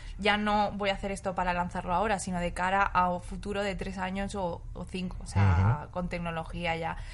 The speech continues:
Speaker 1: Ya no solo digital, sino tecnología física. Igual tu nuevo producto es eh, la nueva plataforma de podcast, que luego tienes aquí un, un, una, un objeto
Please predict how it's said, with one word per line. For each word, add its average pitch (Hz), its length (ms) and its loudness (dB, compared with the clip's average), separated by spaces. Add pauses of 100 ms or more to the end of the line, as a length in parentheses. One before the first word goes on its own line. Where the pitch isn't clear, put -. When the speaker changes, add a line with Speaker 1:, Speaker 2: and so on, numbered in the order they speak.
(120)
Speaker 1:
Ya 214 120 4
no 214 140 2
solo 214 260 2
digital, 214 460 2 (260)
sino 175 320 -2
tecnología 180 560 -2
física. 202 480 -6
Igual 180 380 4 (680)
tu 226 120 -2
nuevo 214 200 0
producto 208 640 4
es 202 600 4 (640)
eh, 208 260 4
la 208 160 8
nueva 208 320 6
plataforma 208 580 4
de 196 100 4
podcast, 208 420 0
que 220 100 0
luego 202 520 2
tienes 202 260 -2
aquí 202 400 -4
un, 190 840 -2
un, 190 340 -2
una, 196 560 -2
un 196 260 -2
objeto 214 580 2